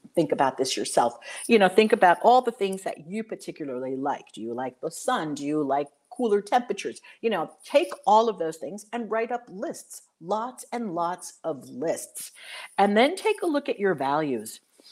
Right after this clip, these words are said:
in terms of, what do you value? Do you value being close to friends and family? Do you value your alone time? What do you value?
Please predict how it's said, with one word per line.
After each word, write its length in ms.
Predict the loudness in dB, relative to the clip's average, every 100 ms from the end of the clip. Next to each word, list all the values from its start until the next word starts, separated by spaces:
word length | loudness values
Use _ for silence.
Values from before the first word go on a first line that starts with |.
| _ -4
in 140 | -4
terms 460 | -2 -2 -2 -2 -4
of, 160 | -4
what 340 | -6 -4 -4 -4
do 80 |
you 200 | -4 -4
value? 520 | -2 -2 0 -2 -6 -8 -18 _
Do 120 | -6
you 120 | -4 0
value 400 | 2 2 2 -2
being 320 | -2 -2 -2
close 360 | 0 0 0 -2
to 120 | -6
friends 420 | -2 0 0 -4
and 160 | -6 0
family? 460 | 0 0 -2 -4
Do 140 | -4 -4
you 140 | -4
value 360 | 0 0 0 0
your 260 | 0 0
alone 440 | 0 0 0 0 -4
time? 320 | -4 -4 -2
What 180 | -4 0
do 100 | 0
you 160 | 2
value? 600 | 0 2 2 2 0 -6